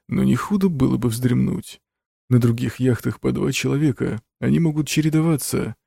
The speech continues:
а Мертона некому подменить. Он может положиться лишь на свои собственные силы, как Джошуа Слокум, который в одиночку провёл вокруг света свою крохотную спрей.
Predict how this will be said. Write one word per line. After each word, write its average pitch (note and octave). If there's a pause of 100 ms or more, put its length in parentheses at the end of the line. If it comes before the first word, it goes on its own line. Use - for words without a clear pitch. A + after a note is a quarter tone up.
(140)
а A#2+
Мертона B2
некому B2+
подменить. A#2+ (600)
Он B2
может A2+
положиться B2+
лишь -
на B2+
свои B2+
собственные C#3+
силы, - (220)
как F#3+
Джошуа B2
Слокум, C3
который B2+
в A#2+
одиночку C3+
провёл C3
вокруг D#3
света D3+
свою C3
крохотную D#3
спрей. -